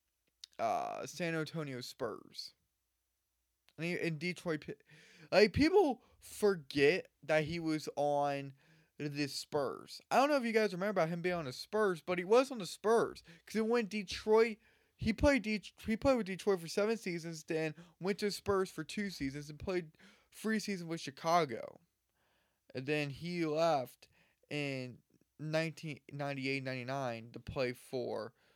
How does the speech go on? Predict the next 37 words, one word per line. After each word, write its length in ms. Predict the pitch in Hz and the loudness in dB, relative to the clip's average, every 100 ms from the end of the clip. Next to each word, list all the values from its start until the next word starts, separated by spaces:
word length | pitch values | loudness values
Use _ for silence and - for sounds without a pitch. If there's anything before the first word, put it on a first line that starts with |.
| _ - | _ 0
the 100 | 131 | 4
Lakers. 600 | 135 135 127 120 120 - | 4 2 -2 -6 -8 -8
Then 220 | 120 113 | -8 -6
the 80 | 117 | -4
following 380 | 143 127 120 120 | 0 0 0 -6
season, 600 | - 120 117 110 107 120 _ - _ | -10 -10 -8 -10 -10 -14 _ -20 _
entering 300 | 139 139 131 | -6 -4 -8
two 140 | 123 123 | -8 -12
thousand, 480 | - 120 117 117 113 | -4 -2 -2 -6 -10
just 260 | 120 - _ _ | -10 -10 _ _
playing 300 | - 127 113 113 | -8 -8 -8 -12
twelve 340 | - 117 110 | -4 -4 -4
games 440 | 113 120 113 113 - _ _ _ _ - | -12 -12 -14 -18 -20 _ _ _ _ -12
just 180 | 135 - | -12 -12
'cause 120 | 123 | -16
he 60 | |
could. 540 | - - 123 - 127 131 _ _ _ - 151 | -18 -8 -8 -6 -10 -12 _ _ _ -20 -10
And 140 | - 214 | -6 -2
even 220 | 269 302 | -2 -2
in 60 | 294 | -2
those 180 | 277 | -4
twelve 360 | - 277 262 214 | 2 6 6 6
games, 300 | 247 294 247 | 2 2 0
he 100 | 220 | -6
played 500 | - - 240 254 214 | -4 2 4 4 2
thirty-two 680 | - 220 233 233 220 233 226 | 0 4 4 0 -6 -6 -6
minutes 640 | 208 220 240 147 - - _ _ _ - - | -6 -4 -4 -4 -6 -18 _ _ _ -20 -2
for 220 | 208 240 | 2 2
the 120 | 220 | 2
Dallas 400 | 190 214 220 190 | 4 4 4 0
Mavericks. 680 | 165 202 226 123 - - - _ _ _ _ _ _ _ 190 | 0 2 2 -2 -14 -18 -20 _ _ _ _ _ _ _ 2
Like, 120 | 226 | 4
if 120 | 262 | 6
you 180 | 311 349 | 4 2
think 260 | - 262 | -2 -2
about 380 | 220 139 - - | -2 0 0 -2
it, 180 | 65 | -6